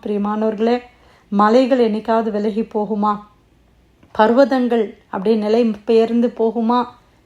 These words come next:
இது நடக்கவே நடக்காதுல்ல. ஆனா ஆண்டவர் சொல்றாங்க, "அந்த மலைகளே விலகி போனாலும், பர்வதங்கள் கூட நிலை பெயர்ந்து போகலாம், ஆனா என் கிருபை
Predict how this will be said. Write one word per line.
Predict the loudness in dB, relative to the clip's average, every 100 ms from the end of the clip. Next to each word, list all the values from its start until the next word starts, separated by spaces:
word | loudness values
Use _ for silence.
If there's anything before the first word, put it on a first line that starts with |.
| _
இது | -8 -6
நடக்கவே | -6 -6 -6 -2 0 2 0
நடக்காதுல்ல. | -2 -4 -6 -8 -8 -8 -8 -8
ஆனா | -8 -8
ஆண்டவர் | -6 -6 -6
சொல்றாங்க, | -8 -6 -6 -6 -6 -4 -6 -8 -18 -20 _
"அந்த | -8 -6 -6
மலைகளே | -4 0 0 2 2 2 2 2
விலகி | 4 2 0 -2
போனாலும், | -2 -2 -2 -4 -6 -10 -16 _ _ _
பர்வதங்கள் | -2 0 2 2 4 2 2 0 2
கூட | 4 4
நிலை | 4 4 2 2
பெயர்ந்து | 2 2 2 -2
போகலாம், | -2 -4 -2 -4 -4 -8 -12 _ _ -10
ஆனா | -6
என் | -4 -4 -6 -8
கிருபை | -4 0 2 2 2 0